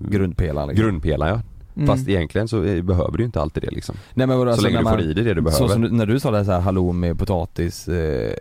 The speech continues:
Speaker 1: sallad och, och
Speaker 2: Ja.
Speaker 1: grillade grönsaker. Det är
Speaker 3: Mm.
Speaker 1: ju,
Speaker 2: Ja.
Speaker 1: det är ju exakt det vi käkar på sommaren hela tiden, liksom.
Speaker 2: Ja,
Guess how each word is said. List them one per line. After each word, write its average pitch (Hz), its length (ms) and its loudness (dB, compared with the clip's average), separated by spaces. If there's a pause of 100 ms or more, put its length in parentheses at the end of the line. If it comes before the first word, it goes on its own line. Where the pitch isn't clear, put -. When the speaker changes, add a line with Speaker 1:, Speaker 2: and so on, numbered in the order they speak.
(100)
Speaker 1:
sallad 80 580 -2
och, 71 300 -2
och 60 120 -4
Speaker 2:
Ja. 98 220 2
Speaker 1:
grillade 92 320 0
grönsaker. 92 720 -2
Det - 120 -2
är 135 40 4
Speaker 3:
Mm. 127 140 4
Speaker 1:
ju, 101 260 2 (200)
Speaker 2:
Ja. 92 220 0 (100)
Speaker 1:
det 101 100 -2
är - 20 2
ju 113 40 4
exakt - 380 -4
det 95 120 0
vi 87 80 0
käkar 87 260 -2
på 87 100 -2
sommaren 87 300 -2
hela 98 220 0
tiden, - 200 -8
liksom. 98 180 2
Speaker 2:
Ja, 110 80 0